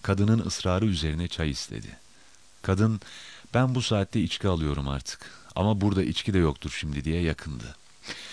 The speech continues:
"Bir şeyler yemez misin?" Gülay tok olduğunu söyledi. Kadın kendine kahve ısmarlamıştı. Garsonun gitmesini bekledikten sonra günlerdir aklını kurcalayan şeyi sordu. "Telefonumu nasıl buldunuz?"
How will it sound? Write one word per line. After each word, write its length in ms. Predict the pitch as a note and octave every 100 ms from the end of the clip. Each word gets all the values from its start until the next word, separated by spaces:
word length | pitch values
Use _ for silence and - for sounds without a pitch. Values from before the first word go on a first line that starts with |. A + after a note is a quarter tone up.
| - - -
"Bir 80 | G#2+
şeyler 300 | C3+ C3+ C3+
yemez 400 | A2 A2 C#3+ A2
misin?" 300 | - C2+ B1 - - - - - - - - - E2+
Gülay 320 | F#2 A2+ A#2+
tok 280 | - F#2 E2+
olduğunu 340 | D2+ C#2 C#2
söyledi. 420 | - D2+ C#2 C2 A1+ - - - - - -
Kadın 320 | G2+ G#2+ B2
kendine 420 | - F2+ F2 G#2
kahve 360 | - F2 D#2 E2
ısmarlamıştı. 800 | - D2 C2+ A1+ A1+ - - A1+ - - - - - - -
Garsonun 460 | A2 A#2+ - D3+ E3
gitmesini 480 | C#3+ C3+ B2 C#3 A#2+
bekledikten 560 | A2+ A#2 A#2 - B2+
sonra 340 | B2+ - E2 F#2
günlerdir 540 | F2+ G2 A#2+ B2+ G#2+
aklını 400 | F2+ F2+ - A#2
kurcalayan 540 | A2 F#2+ F2+ E2+ F2+ F#2+
şeyi 260 | - E2+
sordu. 480 | D#2+ D2+ C2+ B1+ B1 - - - - - - - - -
"Telefonumu 560 | F#2 G#2+ A2+ A#2 A2
nasıl 340 | G2 G#2 F#2 D2
buldunuz?" 540 | C#2 C2+ C2+ -